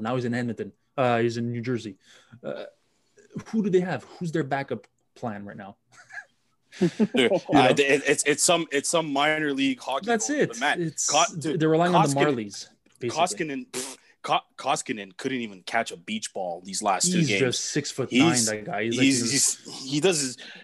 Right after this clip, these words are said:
Speaker 2: he's just stands tall, but the,
Speaker 1: Yeah.
Speaker 2: the, his, his arms, he doesn't know what to do with them anymore.
Speaker 1: The second
Speaker 2: poor
Speaker 1: he moves, he's finished. Yeah.
Speaker 2: I get, I get it. Even, like, no disrespect to the Oilers, but man, their defense is, there's nothing
Speaker 1: Terrible.
Speaker 2: special.
Speaker 1: I can't even tell you
Speaker 2: There's
Speaker 1: one
Speaker 2: nothing
Speaker 1: name.
Speaker 2: special.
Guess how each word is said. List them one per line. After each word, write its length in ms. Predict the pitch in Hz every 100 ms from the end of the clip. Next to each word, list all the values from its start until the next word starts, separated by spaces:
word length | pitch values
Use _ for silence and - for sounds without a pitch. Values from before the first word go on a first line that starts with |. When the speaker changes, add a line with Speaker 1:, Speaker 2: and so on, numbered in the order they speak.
| -
Speaker 2:
he's 280 | 131 127 -
just 180 | 185
stands 340 | - 165 143 -
tall, 280 | 147 151 98
but 240 | 110 107
the, 160 | 123 120
Speaker 1:
Yeah. 100 | 131
Speaker 2:
the, 60 | 120
his, 360 | 120 123 120 123
his 140 | 123
arms, 260 | 147 160 120
he 40 | -
doesn't 160 | 139
know 80 | 147
what 100 | 139
to 80 | -
do 140 | 92
with 160 | 139 131
them 180 | 104 101
anymore. 300 | 101 101 143
Speaker 1:
The 60 | -
second 300 | 165 - 165
Speaker 2:
poor 120 | 175
Speaker 1:
he 80 | 139
moves, 320 | 143 127 117
he's 200 | 117 110
finished. 340 | 135 110 - -
Yeah. 100 | 113 107 -
Speaker 2:
I 120 | 120
get, 240 | 165 185 -
I 120 | 123
get 240 | 113 147
it. 160 | 127 110
Even, 340 | 120 127 113 107
like, 260 | 117 110 104
no 140 | 135
disrespect 560 | 127 117 101 - 131 120
to 80 | 107
the 120 | 98
Oilers, 360 | 117 113 90 -
but 260 | 92 87 85 -
man, 280 | 110 82
their 100 | 92
defense 540 | 101 - 139 95 87 -
is, 320 | 85 - - 98 92
there's 300 | 78 - -
nothing 220 | 160 160
Speaker 1:
Terrible. 180 | 135 113
Speaker 2:
special. 380 | - 135 120 120
Speaker 1:
I 80 | 113
can't 180 | 147
even 160 | 151 139
tell 180 | 127 135
you 60 |
Speaker 2:
There's 140 | 127 147
Speaker 1:
one 80 | 131
Speaker 2:
nothing 180 | 170
Speaker 1:
name. 80 | 127
Speaker 2:
special. 540 | 113 101 147 - 92